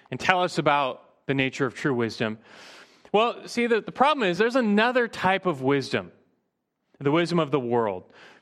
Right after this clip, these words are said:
and the world's philosophy. It has nothing to do about living rightly before God and others. Instead, it's all about self, serving self, seeking self, bettering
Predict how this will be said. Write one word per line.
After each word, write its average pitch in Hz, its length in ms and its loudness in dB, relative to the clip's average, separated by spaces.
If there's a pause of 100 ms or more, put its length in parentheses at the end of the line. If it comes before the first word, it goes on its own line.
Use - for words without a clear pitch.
(200)
and 110 240 -4
the 120 80 -2
world's 147 680 0
philosophy. 123 840 -2
It 120 40 -2
has 185 320 0 (140)
nothing 247 420 2
to 165 100 -4
do 147 200 2
about 120 440 -2 (240)
living 147 400 -2
rightly 131 400 0
before 117 400 -6
God 104 460 -2
and 113 160 -8
others. 147 520 -2 (1040)
Instead, 170 320 2
it's 165 120 -4
all 160 140 4
about 160 380 0
self, - 580 0
serving 131 600 -2
self, - 800 -4
seeking 117 800 -4
self, 131 540 -2
bettering 117 720 -2